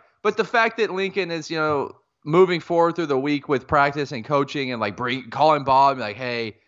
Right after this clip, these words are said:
like, we're a little shorthanded on our coaching staff. Can you come in and help?" Like, to me, that says that Lincoln is pretty confident this game's gonna happen.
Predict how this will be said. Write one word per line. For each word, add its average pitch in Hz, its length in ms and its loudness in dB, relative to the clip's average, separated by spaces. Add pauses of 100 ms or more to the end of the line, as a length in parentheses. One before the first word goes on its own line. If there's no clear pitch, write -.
(200)
like, 117 280 -6
we're 143 100 -2
a 147 40 2
little 151 120 2
shorthanded 135 580 -2
on 123 160 2
our 113 80 -2
coaching 123 340 -4
staff. 117 300 -2
Can - 80 -12
you 92 60 -10
come 120 180 -4
in 120 80 -4
and 101 120 -8
help?" 113 200 -2
Like, 110 240 -6
to 156 80 -8
me, 190 160 0
that 151 180 2
says 139 220 -2
that 127 120 -6
Lincoln 127 320 -4
is 107 120 -6
pretty 117 220 -4
confident 101 380 0
this 92 120 -8
game's 92 200 -6
gonna 85 140 -6
happen. 85 400 -4